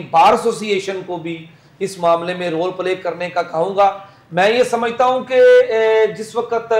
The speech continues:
इमरान खान prime minister थे तो मैं उस वक्त, अ, नौशहरा विरका बार का सेक्रेटरी था, तो मैंने अपनी बार के तमाम मेंबरान के लिए ये notice लगा के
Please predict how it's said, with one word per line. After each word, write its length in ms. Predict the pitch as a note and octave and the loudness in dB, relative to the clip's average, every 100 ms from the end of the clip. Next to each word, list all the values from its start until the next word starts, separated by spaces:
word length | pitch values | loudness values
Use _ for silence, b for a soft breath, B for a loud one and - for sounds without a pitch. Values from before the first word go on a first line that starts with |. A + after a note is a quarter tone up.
| A3 | 0
इमरान 280 | F#3+ F3 F#3 | -2 0 0
खान 360 | - F#3+ A3 G#3+ F#3+ F3 - | 0 0 0 0 -6 -8 -8
prime 180 | E3+ F3 | -4 -4
minister 360 | F#3+ - F3 - | -6 -10 -10 -8
थे 100 | F#3+ G#3 b b b _ - | -8 -10 b b b _ -8
तो 180 | F#3+ F#3 | -6 -4
मैं 280 | F3 G#3 B3+ | 0 2 2
उस 200 | B3+ G#3 | 0 -2
वक्त, 360 | A#3+ A#3+ A#3+ | -2 -2 0
अ, 540 | B3 A#3+ A#3+ A#3 G3+ G3 | 2 2 2 0 0 -2
नौशहरा 320 | F#3 F#3 A3 | -2 2 4
विरका 240 | A3 G#3 G3 | 4 0 0
बार 260 | E3+ F3+ F#3+ | 2 2 0
का 60 | |
सेक्रेटरी 340 | - F3 G3+ G#3 | -8 -8 -8 0
था, 140 | A3+ | 0
तो 140 | A#3 | 0
मैंने 500 | G#3 F3 G3 A#3+ B3+ C4+ C4+ b b b - | -4 -2 -2 0 -2 -2 -6 b b b -2
अपनी 360 | G#3 G#3+ B3+ | 0 0 -6
बार 320 | A3 G3 G#3 A3+ B3+ | 0 4 4 4 -2
के 60 | |
तमाम 540 | B3 A#3 A#3+ C4+ D4 C#4+ | -6 -2 0 2 2 0
मेंबरान 520 | C4 G#3+ G3+ G3+ G3+ - | 0 2 0 -2 -6 -6
के 100 | G3+ | -6
लिए 200 | G3 G#3+ | -4 -6
ये 600 | G#3 G3+ G3+ G#3 F3 E3+ | -4 0 2 2 -2 -8
notice 280 | F3 F#3+ A#3 | -6 -6 -4
लगा 300 | A3 F3 E3 | -2 2 2
के 260 | E3 F3+ | 2 -4